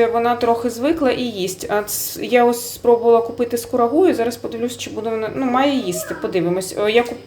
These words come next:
о, купляла з ваніллю, а, там не було всяких домішок. Ось тут є курага, зараз я подивлюсь, хоч якесь різноманіття. Насипала вже Богдану їжу, і я тут згадала, що в мене є досить багато спагетті, тому я сьогодні не буду робити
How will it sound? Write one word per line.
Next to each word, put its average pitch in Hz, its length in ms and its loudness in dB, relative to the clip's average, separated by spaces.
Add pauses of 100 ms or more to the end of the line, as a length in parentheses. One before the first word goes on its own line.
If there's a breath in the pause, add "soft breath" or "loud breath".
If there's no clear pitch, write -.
(140)
о, 220 140 0
купляла 233 460 6
з 233 140 -8
ваніллю, 262 540 2 (460 loud breath)
а, 208 360 4
там 240 300 2
не 233 80 0
було 240 340 6
всяких 233 440 -2
домішок. 226 560 -2 (560 loud breath)
Ось 247 240 4
тут 262 240 -8
є 247 120 0
курага, 233 540 2
зараз 226 300 -2
я 226 100 -4
подивлюсь, 220 640 -6 (180 loud breath)
хоч 226 420 -4
якесь 247 420 0 (420 loud breath)
різноманіття. 226 1300 0 (800 loud breath)
Насипала 226 500 -2
вже 220 180 -4
Богдану 214 420 0
їжу, 254 420 -2
і 214 140 -2
я 226 160 0
тут 220 200 -10
згадала, 220 380 -2
що 220 180 -6
в 214 40 -4
мене 214 280 2
є 214 140 0
досить 208 380 -6
багато 208 320 -4
спагетті, 226 580 -6
тому 214 240 -2
я 220 120 0
сьогодні 214 380 -2
не 208 120 0
буду 190 280 -6
робити 185 360 -4